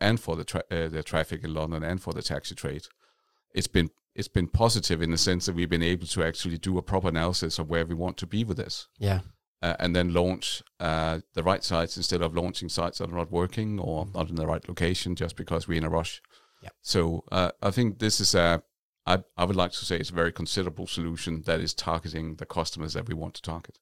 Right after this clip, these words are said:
Speaker 2: Yeah. And what's the, how many vehicles are you gonna have be the capacity for in one go?
Speaker 1: So, uh, in, in this case, uh, forty charging bays,
Speaker 2: Mm-hmm.
Speaker 1: um, and, um, for the, for the cab trade, probably half of them.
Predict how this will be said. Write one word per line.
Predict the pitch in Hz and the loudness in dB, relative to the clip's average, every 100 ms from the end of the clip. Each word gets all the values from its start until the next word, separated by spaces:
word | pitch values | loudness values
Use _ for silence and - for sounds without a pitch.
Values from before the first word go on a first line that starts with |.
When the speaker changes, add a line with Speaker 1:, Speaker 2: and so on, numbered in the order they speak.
| _ | _
Speaker 2:
Yeah. | - _ - | -20 _ 0
And | 131 | 2
what's | 170 - | 4 6
the, | 147 139 135 | 6 6 6
how | 131 180 | 4 4
many | 202 175 | 6 6
vehicles | 135 143 127 123 110 | 8 8 8 6 6
are | |
you | 110 | 8
gonna | 110 107 | 8 8
have | 107 98 - _ - | 8 6 0 _ 4
be | 104 98 101 - _ _ | 8 8 8 2 _ _
the | 113 | -2
capacity | - 117 104 - - | 6 6 6 2 -2
for | - 98 95 - | 0 2 2 2
in | 101 | 2
one | 92 90 90 | 4 4 2
go? | 90 98 - _ _ _ - - - _ _ _ _ _ _ _ _ _ | 0 -4 -6 _ _ _ -20 -20 -20 _ _ _ _ _ _ _ _ _
Speaker 1:
So, | - 127 113 113 | 2 6 6 8
uh, | 113 104 107 | 8 8 6
in, | 110 107 | 4 4
in | 107 | 4
this | 101 131 | 4 4
case, | - 92 101 - - | 6 6 6 4 4
uh, | 92 87 | 4 2
forty | - 113 113 113 95 - - - | 2 2 4 4 2 -2 -18 -8
charging | - 98 92 80 | 0 2 2 -2
bays, | 73 82 - | -4 -6 -10
Speaker 2:
Mm-hmm. | - 95 113 _ - | -16 -20 -20 _ 2
Speaker 1:
um, | 82 80 80 80 82 80 - | 4 6 4 4 2 0 -2
and, | 82 80 80 | 0 2 4
um, | 80 82 82 | 6 6 2
for | - - | -4 0
the, | 82 82 82 _ _ _ _ | 4 4 2 _ _ _ _
for | - | -6
the | 90 | -4
cab | - 98 92 | 0 0 2
trade, | - 80 82 - | 2 2 2 -4
probably | - 87 85 82 | -4 0 2 2
half | 87 90 - | 4 4 2
of | |
them. | - 78 107 | -6 -4 -4